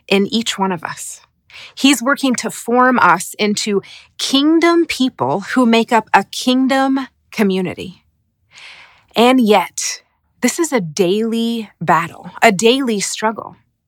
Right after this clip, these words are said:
especially in today's world as our attention is being pushed and pulled in every direction imaginable. So many of the voices and experiences we encounter each day are working to shape us into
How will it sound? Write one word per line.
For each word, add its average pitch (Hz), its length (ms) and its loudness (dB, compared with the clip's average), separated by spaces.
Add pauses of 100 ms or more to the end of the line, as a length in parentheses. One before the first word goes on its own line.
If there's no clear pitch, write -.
(400)
especially 277 520 0
in 247 80 2
today's 208 420 0
world 170 300 0
as 180 140 -2
our 190 140 6
attention 202 560 -2
is 170 120 -4
being 185 320 -2
pushed - 440 -2
and 196 180 -4
pulled 196 380 2
in 196 340 -2
every 208 420 -4
direction 180 680 -2
imaginable. - 760 -10 (760)
So 277 280 2
many 330 200 4
of 233 120 -2
the 190 100 0
voices 220 680 -2
and 196 180 -4
experiences 208 720 -4
we 202 160 -4
encounter 202 540 2 (260)
each 247 280 0
day 220 480 0
are 214 140 6
working 240 400 0
to - 160 -6
shape 254 380 -2
us 208 280 0
into 220 400 -2